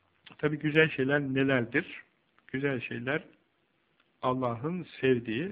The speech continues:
şeriatın, aklın, fikrin uygun gördüğü şeylerdir. İnsan iyi dindar olduğu zaman hayatını, e,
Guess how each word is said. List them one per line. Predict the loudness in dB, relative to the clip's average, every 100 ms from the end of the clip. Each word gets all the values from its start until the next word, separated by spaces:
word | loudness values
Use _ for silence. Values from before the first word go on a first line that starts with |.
| -8
şeriatın, | -6 -4 -2 -2 -4 -6 -6 -4
aklın, | -4 -4 -6 -4 -6
fikrin | -6 -8 -4 -4 -4 -8 -20 _
uygun | -4 -2 -2
gördüğü | -2 -2 -2 -4
şeylerdir. | -4 -4 -2 -4 -2 -2 -2 -12 -20 -18 -20 -20 _ _ -2
İnsan | 0 0 -2 0
iyi | -2 0 0
dindar | 0 2 0
olduğu | 0 -2 0 -2
zaman | -2 -2 -4
hayatını, | 0 0 0 -2 -4 -2 -4 -8 -20 -20
e, | _